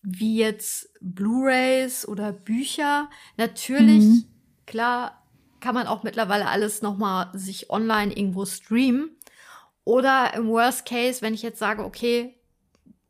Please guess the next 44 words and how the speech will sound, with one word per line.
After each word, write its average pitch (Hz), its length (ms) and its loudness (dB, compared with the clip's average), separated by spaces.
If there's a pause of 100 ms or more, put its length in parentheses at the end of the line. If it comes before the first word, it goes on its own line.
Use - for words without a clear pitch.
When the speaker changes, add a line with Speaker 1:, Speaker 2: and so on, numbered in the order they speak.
(340)
Speaker 1:
das 247 380 -2
Videospiel 240 1000 2
ist - 180 -8
überhaupt 220 320 -4
nicht 254 140 -8
mehr 214 80 0
mein 208 240 0
Ding 311 280 0
oder 214 300 -2
die 190 220 -4
C - 160 -6
D 262 320 0
oder 202 320 -2
sonst 233 340 -4
was, 262 300 -2 (760)
im 247 160 0
Worst 262 460 2
Case 262 560 -2 (140)
kann 269 360 0
man 277 240 0
es, 247 340 -4
auch 214 260 0
wenn 214 140 0
es 202 160 -6
natürlich 196 460 -6
jetzt 180 300 -8 (100)
super 190 420 -4
unnachhaltig 247 720 2
ist, 247 300 -4
aber 202 240 -2 (180)
irgendwie 254 640 0
gibt - 240 -8
es - 160 -10
Mittel 262 240 -4
und 208 220 -2
Wege, 226 340 0
wie 214 140 2
man 226 200 2
da 202 140 0
noch 190 160 -4
mal 202 120 0
drankommen 202 640 -2
könnte. 202 680 -2
Speaker 2:
Ja, 202 380 6